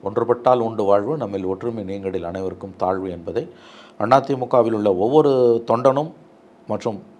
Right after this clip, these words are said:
பிரிந்து கிடக்கக்கூடிய ஒவ்வொரு தலைவரும் உணர்ந்து கொள்வது அவர்களுக்கும் நல்லது, தமிழக அரசியலுக்கும் நல்லது.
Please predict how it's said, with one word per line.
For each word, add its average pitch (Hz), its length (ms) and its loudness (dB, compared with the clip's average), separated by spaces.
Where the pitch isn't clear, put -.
பிரிந்து 143 280 0
கிடக்கக்கூடிய 117 640 0
ஒவ்வொரு 120 340 4
தலைவரும் 127 520 6
உணர்ந்து 120 340 2
கொள்வது 98 560 0
அவர்களுக்கும் 120 480 2
நல்லது, 120 340 0
தமிழக 101 360 0
அரசியலுக்கும் 87 520 -6
நல்லது. 82 380 -8